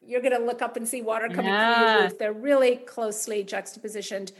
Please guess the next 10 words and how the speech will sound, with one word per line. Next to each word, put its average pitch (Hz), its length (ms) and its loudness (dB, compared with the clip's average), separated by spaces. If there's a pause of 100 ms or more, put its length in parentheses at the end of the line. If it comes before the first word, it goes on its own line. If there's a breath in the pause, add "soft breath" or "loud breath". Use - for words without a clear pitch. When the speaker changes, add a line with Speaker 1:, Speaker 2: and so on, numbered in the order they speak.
(800 loud breath)
Speaker 1:
So 254 320 6
the, 269 300 -4
the 262 180 0
anatomical 277 640 -2 (100)
changes 220 280 -6
in 208 140 -8
pregnancy 208 500 -6
are 196 140 -2 (180)
really 220 220 -4
significant. 208 580 -10